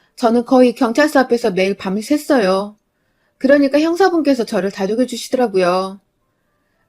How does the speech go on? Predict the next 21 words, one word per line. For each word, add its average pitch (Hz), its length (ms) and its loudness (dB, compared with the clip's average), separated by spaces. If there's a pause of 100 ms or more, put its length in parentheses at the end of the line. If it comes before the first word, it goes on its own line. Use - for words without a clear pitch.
"의심이 214 400 4
되는 208 220 4
곳이 202 240 0
생겼으니까 220 880 -2 (200)
집에 233 280 4
들어가서 214 420 0
좀 190 180 -6
주무시고 190 460 -4
계세요. 185 540 0 (400)
바로 262 240 4
연락드릴게요. 196 800 2 (380)
곧 208 140 2
미나 196 300 -2
찾게 269 280 0
되실 208 300 -4
거예요." 185 500 2 (1200)
입 190 180 -4
바른 254 260 2
소리라는 277 460 0
거 196 60 0
알지만 180 640 -4